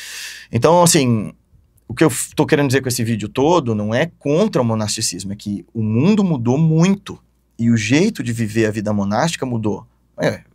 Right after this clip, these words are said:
eu conheço monges que, os monges que eu conheço conversam comigo pela internet, os monges que eu conheço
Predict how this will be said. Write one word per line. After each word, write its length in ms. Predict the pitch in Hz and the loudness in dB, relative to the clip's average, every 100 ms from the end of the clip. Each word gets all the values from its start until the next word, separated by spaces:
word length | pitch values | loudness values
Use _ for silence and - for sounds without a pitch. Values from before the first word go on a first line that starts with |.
| _ | _
eu 120 | - | -10
conheço 300 | 113 95 - | -6 -6 -4
monges 380 | 131 101 104 123 | -2 0 0 -2
que, 280 | - 101 127 _ _ _ _ _ - - | -2 -4 -4 _ _ _ _ _ -14 -2
os 140 | 107 | 0
monges 280 | 110 151 170 | 4 4 4
que 40 | 147 | 2
eu 60 | |
conheço 240 | 147 123 123 | 4 2 2
conversam 320 | 147 143 160 | 2 2 0
comigo 200 | 151 143 | -4 -2
pela 160 | 175 | -4
internet, 440 | 185 214 143 123 - | -2 0 0 -2 -4
os 80 | 101 | -4
monges 300 | 107 113 113 | -2 -2 -4
que 80 | |
eu 40 | 143 | -4
conheço 360 | - 120 139 | 0 0 -2